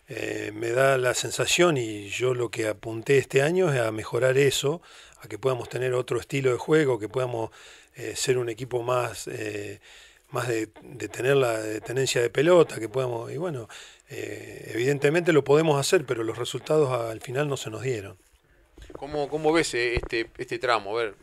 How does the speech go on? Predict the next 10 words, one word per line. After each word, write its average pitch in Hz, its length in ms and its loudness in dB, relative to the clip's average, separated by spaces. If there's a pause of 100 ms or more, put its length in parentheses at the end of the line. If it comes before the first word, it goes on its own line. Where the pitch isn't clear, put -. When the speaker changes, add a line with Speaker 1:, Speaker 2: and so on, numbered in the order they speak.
Speaker 2:
eh, 98 380 -12 (160)
conociendo 127 460 -6
tu - 80 -10
experiencia 139 640 0
y 117 220 -6
ya, 123 180 -4
bueno, 110 300 -6
viste 123 240 -6
algunos 123 240 -10
partidos, 160 640 2